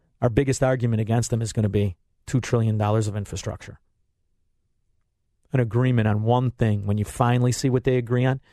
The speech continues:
it's to pay off their, their constituents. That's all this is. You remember all the,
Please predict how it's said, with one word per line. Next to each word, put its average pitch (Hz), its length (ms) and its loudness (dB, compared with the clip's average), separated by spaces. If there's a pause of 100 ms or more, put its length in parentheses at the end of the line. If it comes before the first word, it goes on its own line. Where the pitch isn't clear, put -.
(160)
it's - 120 -20
to - 80 -12
pay 123 240 0
off 117 200 0
their, 110 280 -2
their 113 120 -2
constituents. 92 680 -8 (240)
That's - 120 -4
all 92 120 0
this 90 180 -4
is. 80 200 -6 (640)
You 123 60 -4
remember 127 240 2
all 123 140 0
the, 120 60 -4